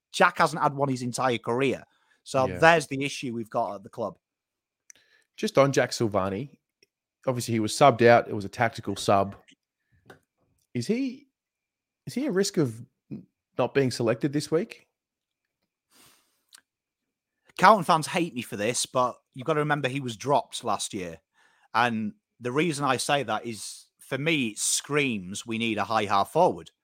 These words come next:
Speaker 2: Yeah.
Speaker 1: And he, Voss isn't an idiot. Voss knows if he can get someone that plays the Martin Richmond games,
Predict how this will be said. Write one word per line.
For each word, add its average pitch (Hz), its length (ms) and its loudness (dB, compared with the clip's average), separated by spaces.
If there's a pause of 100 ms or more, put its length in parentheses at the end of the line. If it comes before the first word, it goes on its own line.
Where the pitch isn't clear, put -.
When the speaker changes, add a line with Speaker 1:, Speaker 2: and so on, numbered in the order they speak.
(400)
Speaker 2:
Yeah. 120 180 0
Speaker 1:
And 120 240 -8 (800)
he, - 260 -4 (340)
Voss 185 340 4
isn't 151 240 -2
an 117 100 -4
idiot. 131 440 -4
Voss 156 400 2
knows 120 460 -4
if 113 120 -14
he 180 160 -4
can 165 200 -8
get 151 220 -2
someone 107 500 -4 (460)
that 135 180 0
plays 190 300 2
the 160 100 0
Martin 151 460 2
Richmond 147 480 -2
games, 117 560 -2